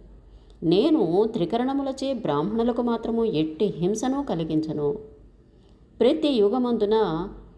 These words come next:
గో, దేవ, బ్రాహ్మణ సాధుజనములకు సంభవించే ఆపదలను పోగొట్టడానికి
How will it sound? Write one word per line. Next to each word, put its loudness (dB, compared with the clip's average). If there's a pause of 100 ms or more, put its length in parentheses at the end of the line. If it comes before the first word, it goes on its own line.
(100)
గో, 2
దేవ, 0
బ్రాహ్మణ 0
సాధుజనములకు -2
సంభవించే 0
ఆపదలను -2
పోగొట్టడానికి -2